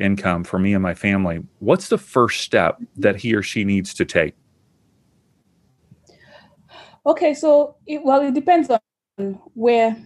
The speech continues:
Speaker 2: where he or she is. So first step, many, many times the first thing is just to even brainstorm the topics. What do you know?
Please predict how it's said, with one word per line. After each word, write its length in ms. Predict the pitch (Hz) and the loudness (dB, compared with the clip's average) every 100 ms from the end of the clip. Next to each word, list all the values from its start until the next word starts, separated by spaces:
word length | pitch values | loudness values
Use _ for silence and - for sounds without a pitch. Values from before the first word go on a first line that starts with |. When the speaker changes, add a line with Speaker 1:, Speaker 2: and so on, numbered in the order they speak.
| _ _ _ _ _ _ - | _ _ _ _ _ _ -4
Speaker 2:
where 520 | 220 233 233 226 220 | 2 4 4 4 2
he 260 | 226 220 | -2 -2
or 60 | 196 | -2
she 200 | - 208 | -2 -10
is. 460 | - 190 208 254 - | -6 -4 -4 -6 -2
So 120 | 233 | -2
first 240 | 262 294 | 0 -2
step, 320 | - 220 214 - | 2 2 2 -2
many, 220 | 247 302 | 2 2
many 160 | 277 285 | 2 2
times 220 | 262 214 | 0 -2
the 60 | 202 | -2
first 220 | 254 254 | -4 -4
thing 180 | 240 202 | -4 -2
is 80 | |
just 160 | 214 208 | -2 -2
to 60 | 196 | -2
even 180 | 208 | -2
brainstorm 640 | 196 196 190 - - 220 214 | 0 -2 -4 -6 0 2 2
the 100 | 185 | -4
topics. 640 | - 175 165 165 - - | -6 -8 -8 -12 -16 -2
What 240 | 233 233 | 2 2
do 60 | 190 | 0
you 100 | 196 | -2
know? 280 | 190 165 | -2 -4